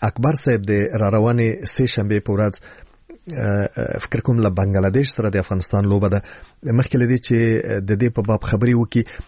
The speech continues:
له تاسو نه پوښتنه کوم، هغو کسانو ته چې په کرکټ پوهیږي نه او ډېرې کار-،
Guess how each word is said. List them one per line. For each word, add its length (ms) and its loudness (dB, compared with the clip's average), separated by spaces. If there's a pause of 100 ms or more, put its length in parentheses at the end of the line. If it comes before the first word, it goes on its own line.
له 80 2
تاسو 260 -2
نه 60 0
پوښتنه 420 -2
کوم، 180 2 (100)
هغو 160 2
کسانو 360 0
ته 140 -4
چې 200 -6
په 60 0
کرکټ 440 -4 (200)
پوهیږي 560 2
نه 80 0 (680)
او 120 2 (280)
ډېرې 420 4
کار-، 260 -4